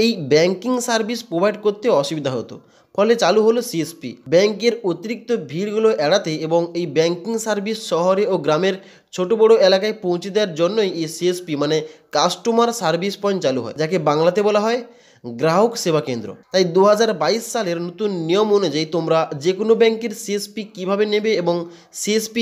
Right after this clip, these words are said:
নিয়ে কীভাবে প্রতি মাসে তিরিশ থেকে চল্লিশ হাজার টাকা ইনকাম করতে পারবে, এই টপিক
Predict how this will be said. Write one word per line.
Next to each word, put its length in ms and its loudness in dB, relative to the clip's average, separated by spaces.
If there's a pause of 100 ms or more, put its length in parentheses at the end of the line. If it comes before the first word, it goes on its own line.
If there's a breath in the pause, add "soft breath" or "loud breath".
নিয়ে 160 2 (400 loud breath)
কীভাবে 380 6
প্রতি 260 2
মাসে 180 2 (120)
তিরিশ 320 -2
থেকে 160 -4 (120)
চল্লিশ 260 0
হাজার 180 -4
টাকা 120 -2 (160)
ইনকাম 340 2
করতে 280 2
পারবে, 220 0 (460 loud breath)
এই 140 2
টপিক 240 2